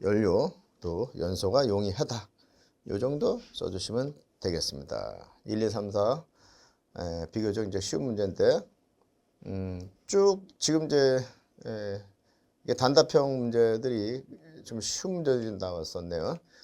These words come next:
오 번을 보면은 시퀀스 제어, 피드백 제어 간단히 설명해봐라. 자, 시퀀스 제어는 뭐죠?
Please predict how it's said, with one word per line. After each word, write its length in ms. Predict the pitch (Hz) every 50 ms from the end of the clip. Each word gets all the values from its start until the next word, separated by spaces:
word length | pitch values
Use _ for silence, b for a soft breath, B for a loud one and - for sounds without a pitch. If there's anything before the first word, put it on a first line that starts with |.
| b b _
오 140 | - 120 143
번을 300 | 139 165 170 175 170 156
보면은 640 | 131 120 113 110 104 101 101 101 101 110 135 156 170 B B B B -
시퀀스 540 | - - - 196 - 202 190 175 170 165 147
제어, 360 | 143 131 123 120 117 113 110 -
피드백 420 | - 170 156 160 143 147 139 135
제어 400 | - - 123 123 135 135 127 127 -
간단히 440 | - 113 117 131 123 - 143 143 139
설명해봐라. 680 | 143 147 139 139 139 139 135 151 147 143 139 131 - _ b b b b b b
자, 140 | - - 120
시퀀스 360 | 120 - - - 214 196 180 156
제어는 280 | 165 147 147 160 175
뭐죠? 400 | 143 107 92 87 131 170 247 240